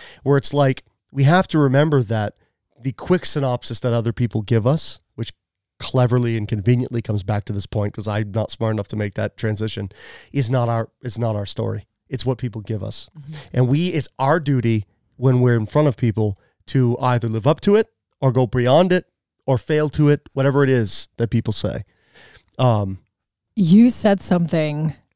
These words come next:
Speaker 3: that, 'cause earlier Laura answered this question, but I didn't answer this question. You said, like, you know, "What did you get out of being a judge at Central Maine Idol?"
Speaker 1: Yeah, oh, yeah.
Speaker 3: And I totally interrupted you, so
Speaker 1: No,
Speaker 3: I'm
Speaker 1: we should
Speaker 3: sorry.
Speaker 1: actually go back to it, because before we wrap, I really,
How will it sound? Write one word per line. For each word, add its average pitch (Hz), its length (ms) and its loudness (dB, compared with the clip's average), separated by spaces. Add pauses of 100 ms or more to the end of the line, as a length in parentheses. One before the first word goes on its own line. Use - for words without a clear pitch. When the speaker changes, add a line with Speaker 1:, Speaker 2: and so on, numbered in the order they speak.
(120)
Speaker 3:
that, 160 320 0
'cause 190 240 2
earlier 220 540 4
Laura 208 380 6
answered 170 260 2
this 160 160 2
question, 165 440 2
but 143 140 0
I 175 120 2
didn't 170 180 0
answer 160 280 -6
this 151 140 -6
question. 160 360 -2
You 147 120 0
said, 147 220 -2
like, 156 140 0
you 165 60 4
know, 143 120 0
"What 147 200 0
did 156 180 0
you 170 80 2
get 151 260 -2
out 135 320 -2
of 147 300 -2
being 147 560 0 (140)
a 151 80 -2
judge 117 400 -4
at 147 140 -6
Central 151 340 -2
Maine 131 200 -2
Idol?" 135 340 -6
Speaker 1:
Yeah, 131 60 4
oh, 151 100 6
yeah. 143 280 2 (360)
Speaker 3:
And 165 280 2
I 160 100 2
totally 196 280 2
interrupted 160 440 0
you, 143 120 2
so - 160 -2
Speaker 1:
No, 175 80 6
Speaker 3:
I'm 143 60 4
Speaker 1:
we 180 80 4
should 175 160 2
Speaker 3:
sorry. 160 100 4
Speaker 1:
actually 165 200 2
go 135 140 4
back 127 260 2
to 135 100 0
it, 113 60 0
because 113 220 -2
before 117 360 0
we 127 120 4
wrap, 120 280 4
I - 20 0
really, 117 400 0